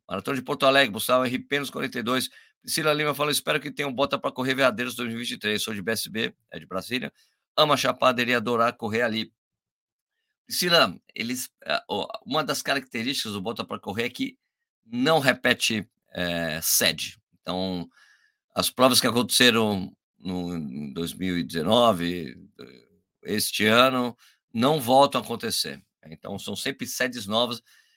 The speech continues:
E parece que a informação que eu tenho <laughs> é que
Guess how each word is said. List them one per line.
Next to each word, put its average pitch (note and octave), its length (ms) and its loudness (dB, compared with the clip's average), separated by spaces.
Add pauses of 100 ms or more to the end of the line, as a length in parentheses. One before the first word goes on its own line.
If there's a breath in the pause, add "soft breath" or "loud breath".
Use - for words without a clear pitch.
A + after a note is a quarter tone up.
(160)
E B2+ 220 0
parece B2+ 280 0
que D#3 60 -6
a C3+ 40 -2
informação D3+ 560 -2
que A#3 100 -6
eu D3 80 -2
tenho F#3+ 400 0
<laughs> - 240 0 (600 soft breath)
é A#2 100 -2
que C3+ 580 2